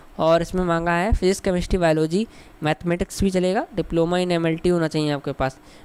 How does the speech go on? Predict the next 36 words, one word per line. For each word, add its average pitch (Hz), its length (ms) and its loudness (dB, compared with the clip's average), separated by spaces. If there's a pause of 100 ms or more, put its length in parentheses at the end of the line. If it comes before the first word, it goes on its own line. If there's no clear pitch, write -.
(280)
और 143 140 2
वेस्ट 160 280 0
बंगाल 156 260 2
की 202 180 -2
medical 180 360 0
faculty 160 380 -2
में 180 100 0
registration 143 520 -2
होना 135 200 0
चाहिए। 127 360 -2 (380)
कोई 185 260 2
भी 196 120 0
यहाँ 170 180 0
पर 175 120 0
experience 165 440 -2
वगैरह 156 220 0
नहीं 151 140 -2
मांगा 151 220 -2
है, 190 80 2
बस 220 160 -2
knowledge 170 400 0
of - 80 -8
computer 156 320 0
आपको 151 280 0
होनी 143 140 2
चाहिए। 165 220 -2
एमएस 156 240 -4
office 151 240 -6
की 240 160 -6 (340)
Maximum 196 460 -2
एज 196 100 0
चालीस 170 320 -2
साल 160 200 0
मांगी 131 240 -2
है 127 60 -6
इसमें। 127 200 -12